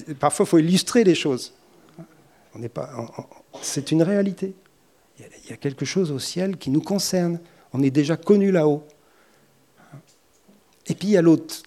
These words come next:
côté, le côté des ténèbres. Et eux, ils nous regardent aussi.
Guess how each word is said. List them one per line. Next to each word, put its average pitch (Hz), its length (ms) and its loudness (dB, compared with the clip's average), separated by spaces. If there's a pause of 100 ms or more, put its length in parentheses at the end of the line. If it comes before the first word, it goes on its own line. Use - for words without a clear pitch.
(140)
côté, 127 380 -2 (960)
le 123 80 -8
côté 135 260 -4
des 135 140 -2
ténèbres. 135 440 -6 (840)
Et 135 100 -6
eux, 202 140 2
ils 202 40 4
nous 156 140 0
regardent 160 340 4
aussi. - 380 -10